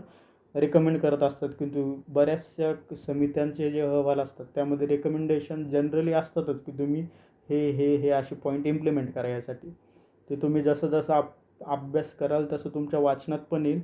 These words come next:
मग एखादी कमिटी असेल तर तुम्ही ते तिथंच विचार करायचा आता, की हां, हे कमिटी मी अहवाल वाचला, आता मी याचा वापर इथं वे फॉरवर्ड म्हणून करू शकतो, कन्क्लुजन म्हणून करू शकतो. तर ते असं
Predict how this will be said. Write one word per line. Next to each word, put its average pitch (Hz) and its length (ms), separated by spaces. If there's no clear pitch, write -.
मग 143 80
एखादी 156 360
कमिटी 160 380
असेल 156 300
तर 165 120
तुम्ही 165 200
ते 165 80
तिथंच 180 280
विचार 175 300
करायचा 147 360
आता, 120 180
की 151 240
हां, 135 320
हे 131 160
कमिटी 143 440
मी 156 220
अहवाल 139 360
वाचला, 139 420
आता 127 180
मी 139 420
याचा 131 220
वापर 135 320
इथं 143 300
वे 143 140
फॉरवर्ड 135 400
म्हणून 127 280
करू 131 160
शकतो, - 300
कन्क्लुजन 143 520
म्हणून 127 280
करू 131 200
शकतो. 131 360
तर 151 60
ते 147 140
असं 156 160